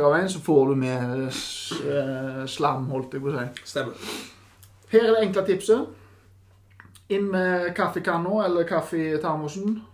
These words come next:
Speaker 1: Eh, ei skoskje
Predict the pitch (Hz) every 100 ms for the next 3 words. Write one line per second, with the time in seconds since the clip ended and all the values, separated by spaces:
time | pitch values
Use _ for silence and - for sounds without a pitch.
0 | - - 156 151 143 143 143 143 - _
1 | _ _ - - - 185 220 220 - _
2 | _ _ - - - - - 170 185 180
3 | 170 165 214